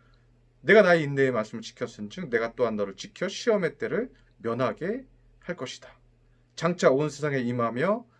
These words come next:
땅에 거하는 자들 시험할 때라고 얘기합니다. 시험의 때를 면하게 해주겠다고 얘기합니다. 우리가 인내의 말씀으로 믿음을 지키고, 그리고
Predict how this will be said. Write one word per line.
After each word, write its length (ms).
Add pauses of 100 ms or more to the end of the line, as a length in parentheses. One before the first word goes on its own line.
(140)
땅에 220
거하는 340
자들 260
시험할 600
때라고 720
얘기합니다. 400 (840)
시험의 540
때를 240
면하게 680 (380)
해주겠다고 840
얘기합니다. 480 (840)
우리가 180
인내의 360
말씀으로 560
믿음을 420
지키고, 560 (800)
그리고 500